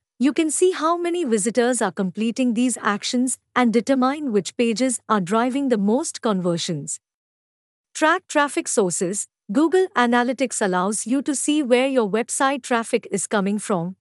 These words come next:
including organic search, social media, and referral traffic.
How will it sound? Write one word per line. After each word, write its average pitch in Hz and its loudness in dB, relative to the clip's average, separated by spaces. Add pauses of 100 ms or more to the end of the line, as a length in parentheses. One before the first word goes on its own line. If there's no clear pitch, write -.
(160)
including 320 0
organic 247 0
search, 170 -4 (160)
social 339 0
media, 196 -2 (380)
and 262 4
referral 285 0
traffic. 185 -2